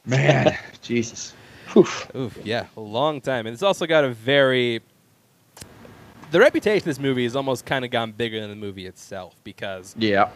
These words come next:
Speaker 3: I mean,
Speaker 1: Yeah.
Speaker 3: it's very widely known that, uh, this was the last film of Brandon Lee, son of Bruce Lee, who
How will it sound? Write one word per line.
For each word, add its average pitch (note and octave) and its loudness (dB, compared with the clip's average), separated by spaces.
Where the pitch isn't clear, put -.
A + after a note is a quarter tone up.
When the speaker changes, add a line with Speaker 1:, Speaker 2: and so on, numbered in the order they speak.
Speaker 3:
I - -12
mean, G#2 2
Speaker 1:
Yeah. A#2 6
Speaker 3:
it's B2+ 0
very F#3+ 6
widely D3 4
known A2+ -2
that, G#2+ -2
uh, G#2 -2
this A#2+ -10
was A#2 -8
the A#2+ -4
last C#3 -6
film A#2 -8
of G#2 -14
Brandon G2 -10
Lee, A2 -10
son G#2+ -14
of G2 -18
Bruce G#2 -12
Lee, G#2 -8
who C3+ -6